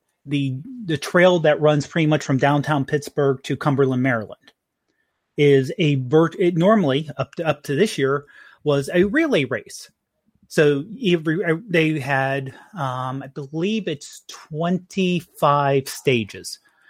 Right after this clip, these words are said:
where you have a team of eight and everyone would run one stage. You get into a van, get moved to the next one. You take your turns running it. And it would run middle of the night. I never actually ran it. Um,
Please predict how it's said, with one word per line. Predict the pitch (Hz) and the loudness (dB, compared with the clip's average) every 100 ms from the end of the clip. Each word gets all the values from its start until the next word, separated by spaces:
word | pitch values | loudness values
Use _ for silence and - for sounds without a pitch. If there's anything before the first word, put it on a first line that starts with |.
| _ - | _ 0
where | 147 | 2
you | 139 | 4
have | 127 127 | 2 0
a | |
team | - 165 | 0 2
of | 185 | 4
eight | 151 147 175 | 2 0 -2
and | 147 147 151 156 | -4 -6 -6 -4
everyone | 139 147 151 | -2 0 0
would | 156 147 | 0 0
run | 147 147 160 160 | 0 0 -4 -4
one | 143 147 | -2 -2
stage. | - 139 143 139 | -2 0 0 -2
You | 131 | 0
get | 143 | 0
into | 139 143 | 2 2
a | 135 | 0
van, | 143 139 147 | 0 0 0
get | 139 147 - _ _ _ - | 0 0 -4 _ _ _ -2
moved | 143 151 139 | 2 2 0
to | 151 | -4
the | 147 | -2
next | 143 135 - | -2 -4 -4
one. | 147 147 | -4 -2
You | 135 | -2
take | 143 139 | -6 -6
your | 131 | -8
turns | 147 135 - | -6 -4 0
running | 233 165 | 0 0
it. | 104 - _ _ _ _ _ _ _ _ 160 | -6 -12 _ _ _ _ _ _ _ _ -2
And | 147 143 139 139 170 | 2 2 2 0 -2
it | 233 | 0
would | 196 160 | 0 2
run | 156 160 160 | 0 0 -2
middle | 139 151 | 0 2
of | 139 | 0
the | 135 | 0
night. | 175 190 185 185 - - - | -2 0 0 -2 -8 -8 -2
I | 175 | 2
never | 220 196 | 2 0
actually | 170 170 - 160 143 | -2 -4 -6 -4 -4
ran | 120 110 123 143 156 | -4 -6 -4 -2 -2
it. | 175 - | -4 -8
Um, | 135 123 123 120 127 117 | -10 -10 -10 -12 -12 -16